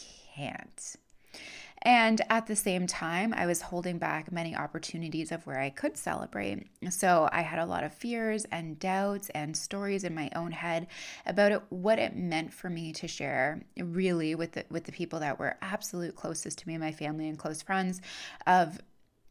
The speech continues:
how well I was really doing. And that sounds,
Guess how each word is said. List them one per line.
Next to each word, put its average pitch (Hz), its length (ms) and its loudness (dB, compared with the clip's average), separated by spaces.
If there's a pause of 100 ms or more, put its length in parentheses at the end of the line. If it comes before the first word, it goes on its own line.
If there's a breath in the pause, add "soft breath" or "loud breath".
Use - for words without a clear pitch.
(140)
how 185 380 2
well 160 460 2
I 143 100 2
was - 260 -6
really - 320 -4
doing. - 600 -4 (680)
And 208 100 4
that 202 140 4
sounds, 233 400 0